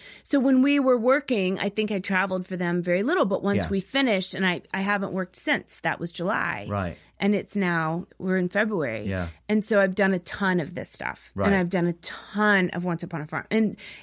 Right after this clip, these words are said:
Speaker 1: it's more like that, that I balance it out that way
Speaker 2: Uh-huh.
Speaker 1: so that in the end, it all makes sense.
Speaker 2: Yeah. You're also in our house at home a lot now as
Speaker 1: Mama Llama.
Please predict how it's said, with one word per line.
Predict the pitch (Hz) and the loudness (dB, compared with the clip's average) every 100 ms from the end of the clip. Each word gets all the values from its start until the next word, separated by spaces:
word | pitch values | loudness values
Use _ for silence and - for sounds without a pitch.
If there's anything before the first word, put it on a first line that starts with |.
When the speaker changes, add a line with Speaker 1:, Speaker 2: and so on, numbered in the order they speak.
| - | -2
Speaker 1:
it's | 240 - | -2 2
more | 247 254 254 | 4 4 4
like | 233 180 - | 2 0 0
that, | 185 127 - | 0 0 0
that | 190 | 0
I | 175 | 0
balance | 170 175 170 165 170 | 2 0 0 -2 -4
it | |
out | 151 143 - | -6 -6 -6
that | 143 - | -6 -6
way | - 55 - | -12 -12 -10
Speaker 2:
Uh-huh. | 98 90 | -6 -4
Speaker 1:
so | 82 76 190 | -4 -2 0
that | 170 156 156 - - | 2 0 -2 -8 0
in | 214 | 4
the | 214 | 4
end, | 180 135 143 | 4 0 -4
it | |
all | - 98 | -6 -8
makes | - - | -10 -14
sense. | - - - - - - | -18 -20 -20 -20 -20 -8
Speaker 2:
Yeah. | 92 82 78 _ _ _ _ - | -6 -6 -12 _ _ _ _ -10
You're | 175 170 196 | -4 -2 -2
also | 185 147 | -4 -6
in | - 127 | -4 -2
our | 113 110 113 95 - - | 0 0 0 -2 -8 -6
house | 101 92 - 82 | -2 -2 -4 -6
at | 78 | -6
home | 85 104 107 85 85 _ _ _ _ _ _ _ _ _ | -2 0 2 0 -6 _ _ _ _ _ _ _ _ _
a | 98 | -2
lot | 92 101 110 - | 2 4 2 2
now | 85 71 71 - _ _ | -4 -6 -8 -12 _ _
as | - 185 170 | 0 0 0
Speaker 1:
Mama | 165 | -2
Llama. | 170 | -2